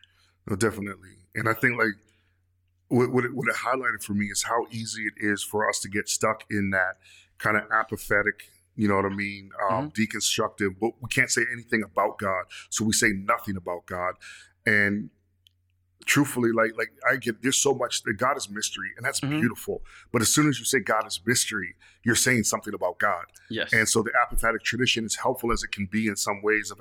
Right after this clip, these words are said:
Speaker 1: actually, um, being able to, to, to allow God to be God, because
Speaker 2: Mm-hmm.
Speaker 1: let's be honest, like, um, God is not a white, no, God is not a white man with throwing thunderbolts from heaven.
Speaker 2: <gasps>
Speaker 1: God is not, you know, you know, God is not a, you know, a Scandinavian beauty pageant winner.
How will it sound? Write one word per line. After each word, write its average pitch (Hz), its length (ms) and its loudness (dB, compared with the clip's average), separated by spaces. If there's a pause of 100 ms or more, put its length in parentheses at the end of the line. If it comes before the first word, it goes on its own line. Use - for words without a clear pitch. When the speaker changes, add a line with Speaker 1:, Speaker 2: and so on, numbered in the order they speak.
Speaker 1:
actually, 107 360 2 (500)
um, 98 360 0 (180)
being 120 220 4
able 120 180 2
to, 104 160 -4 (140)
to, 110 160 2 (120)
to 95 300 2 (100)
allow 110 380 2
God 110 260 2
to - 60 -4
be 104 160 -2
God, 98 360 0
because 98 360 0
Speaker 2:
Mm-hmm. 127 220 -8 (120)
Speaker 1:
let's 117 120 0
be 120 140 2
honest, 101 360 0
like, 101 260 0
um, 95 360 0 (420)
God 110 240 4
is 104 140 0
not 101 120 2
a 101 40 2
white, 101 420 0
no, 98 140 -2
God 104 240 2
is 107 100 -6
not 104 120 0
a 104 40 -2
white 104 300 0
man 104 260 0
with - 300 -16
throwing 104 240 4
thunderbolts 101 460 -6
from 107 120 -10
heaven. 101 300 0 (100)
Speaker 2:
<gasps> 339 320 -2 (280)
Speaker 1:
God 110 260 4
is 107 160 0
not, 107 300 0 (140)
you - 100 -2
know, 101 180 2 (320)
you 117 60 -10
know, 107 80 2
God 110 300 2
is 117 120 -6
not 107 180 0
a, 104 120 -12 (140)
you 113 60 -8
know, 95 100 -2
a 95 40 -4
Scandinavian 107 880 0
beauty 104 220 2
pageant 98 400 2
winner. 101 280 -12